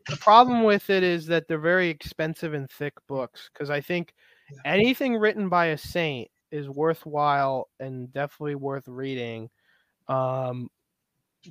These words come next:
Speaker 1: but they're usually very
Speaker 2: Ignacius on the
Speaker 1: expensive.
Speaker 2: Divine Images.
Speaker 1: Yeah.
Speaker 2: Is a sequel. Um,
Speaker 1: And, and
Speaker 2: that,
Speaker 1: Aquinas
Speaker 2: that's what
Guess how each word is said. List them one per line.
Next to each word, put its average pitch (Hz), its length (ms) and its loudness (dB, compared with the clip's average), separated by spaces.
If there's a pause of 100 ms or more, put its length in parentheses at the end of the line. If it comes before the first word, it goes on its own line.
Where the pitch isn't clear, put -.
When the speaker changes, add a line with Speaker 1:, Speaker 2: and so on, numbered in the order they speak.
(180)
Speaker 1:
but 160 380 6 (600)
they're 170 360 4
usually 190 400 2 (100)
very 156 280 4
Speaker 2:
Ignacius 135 200 -8
on 139 120 -2
the 156 40 0
Speaker 1:
expensive. 151 120 0
Speaker 2:
Divine 151 200 0
Images. 120 580 -10 (440)
Speaker 1:
Yeah. 135 320 0
Speaker 2:
Is 120 60 -4
a 139 100 -6
sequel. - 280 -16 (200)
Um, 147 240 -4
Speaker 1:
And, 175 300 6
and 170 260 -2
Speaker 2:
that, 185 220 -2
Speaker 1:
Aquinas 214 600 6
Speaker 2:
that's - 80 -8
what 185 80 -2